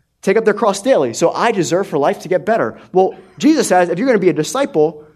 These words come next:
you need to take up a cross. Not a cute necklace that you wear, that I'm wearing right now around my,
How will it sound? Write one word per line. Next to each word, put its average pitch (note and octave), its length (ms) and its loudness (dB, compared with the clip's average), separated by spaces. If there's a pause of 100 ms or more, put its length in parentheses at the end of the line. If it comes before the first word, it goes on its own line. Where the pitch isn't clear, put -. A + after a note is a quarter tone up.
(160)
you C4 140 2
need C#4 120 2
to E3 60 2
take F#3+ 200 -2
up F3+ 100 0
a F#3 40 -2
cross. D#4 680 0 (1300)
Not D4 120 0
a D#4+ 40 0
cute C4+ 240 -2
necklace A3+ 400 -2
that G#3+ 120 -4
you G3 100 -2
wear, A3 340 2
that F3+ 100 0
I'm F#3+ 140 2
wearing G#3+ 180 2
right G#3+ 160 2
now A3 240 0
around G3 360 2
my, F#3+ 180 -2